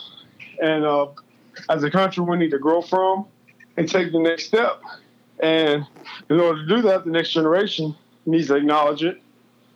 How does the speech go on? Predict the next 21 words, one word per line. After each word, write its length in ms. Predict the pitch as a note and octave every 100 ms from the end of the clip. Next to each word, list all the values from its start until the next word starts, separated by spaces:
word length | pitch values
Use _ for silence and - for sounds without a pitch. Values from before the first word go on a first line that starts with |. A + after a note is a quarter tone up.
| _ -
needs 180 | D#3+ C3+
to 80 |
know 280 | D3 D#3+ E3
that 200 | D#3 D3+
there's 580 | D#3+ D#3+ D#3 - - - E3+ - _ -
issues, 640 | E3+ D3+ F#3 F3+ F#3 - - _ - - _ _ _
that 180 | D#3+ C#3+
there 160 | F3
were 220 | E3+ F3 D3+
issues, 540 | E3+ D#3+ F#3+ G3+ A3+
and 120 | F3
that 100 | D#3 D#3
there 120 | D#3+
are 240 | E3 G#3
issues 480 | C#3+ C#3+ - D3+ E3
that 120 | C#3+
still 280 | C#3 E3+ D#3
linger 220 | E3 E3
from 180 | D#3 D3+
those 220 | D#3 D3+
times 580 | F#3 F#3 F#3 E3 F#3 -